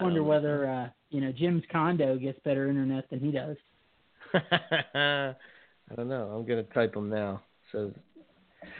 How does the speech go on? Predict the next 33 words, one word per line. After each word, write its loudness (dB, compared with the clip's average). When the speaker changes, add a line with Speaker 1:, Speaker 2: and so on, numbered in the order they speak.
Speaker 1:
so, 8
uh, 6
yeah, 2
I 2
mean, -2
for -12
me, 0
the -4
Australia -4
thing, -6
getting -8
back, -6
uh, -10
to -2
Australia 0
would -4
be, 0
would -10
be 6
the 2
goal. 2
Uh, -10
Speaker 2:
Oh, 8
yeah, 6
Speaker 1:
for 4
Speaker 2:
man. 4
Speaker 1:
myself. -8
Speaker 2:
I'm 4
over 4
the -2
moon 2
about 0
it. -4